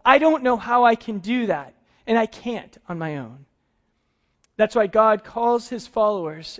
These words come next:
and makes us into a family, a big, messy family. And yes, we have crazy uncles. Some of you are that person. <laughs> And we work together to accomplish this mission that God has for us.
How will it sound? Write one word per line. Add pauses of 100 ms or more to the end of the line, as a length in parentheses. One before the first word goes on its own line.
and
makes
us
into
a
family, (880)
a
big,
messy
family.
And
yes,
we
have
crazy
uncles. (480)
Some
of
you
are
that
person. (140)
<laughs> (840)
And
we
work (320)
together (220)
to
accomplish
this
mission (1000)
that
God
has (440)
for
us.